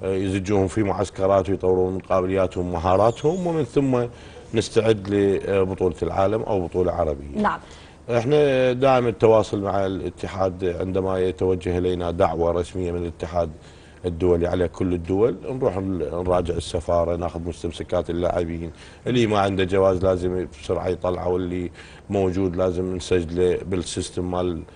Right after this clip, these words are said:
Speaker 1: الاتحاد الدولي، ومن
Speaker 2: حلو.
Speaker 1: ثم شنو الاجراءات ال-، الفيزا وسمات الدخول. اكو دول صعبة بصراحة، يعني هسه مثلًا
Speaker 2: فعلا.
Speaker 1: تايلاند احنا هم بطولات عندنا مستمرة، ما عندنا سفارة بالعراق.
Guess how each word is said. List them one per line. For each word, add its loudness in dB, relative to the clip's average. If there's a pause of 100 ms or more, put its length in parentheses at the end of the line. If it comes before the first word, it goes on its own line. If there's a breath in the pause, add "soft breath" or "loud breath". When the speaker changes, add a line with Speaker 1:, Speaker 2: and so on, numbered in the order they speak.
(320 soft breath)
Speaker 1:
الاتحاد -4
الدولي، -2
ومن 0
Speaker 2:
حلو. 2
Speaker 1:
ثم 0
شنو 0
الاجراءات 2
ال-، -4
الفيزا -2
وسمات -2
الدخول. -4 (360 loud breath)
اكو 0
دول 4
صعبة 6
بصراحة، -2
يعني -4
هسه -2
مثلًا 2
Speaker 2:
فعلا. 0 (340 soft breath)
Speaker 1:
تايلاند 8
احنا -2 (180)
هم -4
بطولات 2
عندنا -4
مستمرة، -2 (380 soft breath)
ما 4
عندنا 4
سفارة 2
بالعراق. -4